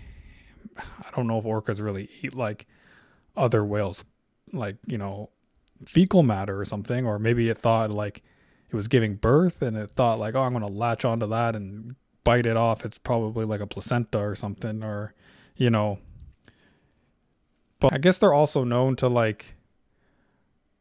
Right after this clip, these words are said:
bite, um, satellite tags off larger whales as well. So a lot of researchers will tag, um,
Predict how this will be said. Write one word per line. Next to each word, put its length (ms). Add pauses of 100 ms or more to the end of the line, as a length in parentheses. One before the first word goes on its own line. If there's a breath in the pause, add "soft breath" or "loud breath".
(640)
bite, 280
um, 380
satellite 480
tags 260
off 180
larger 300
whales 300
as 120
well. 420
So 380
a 40
lot 180
of 80
researchers 540
will 180
tag, 560 (1160 soft breath)
um, 600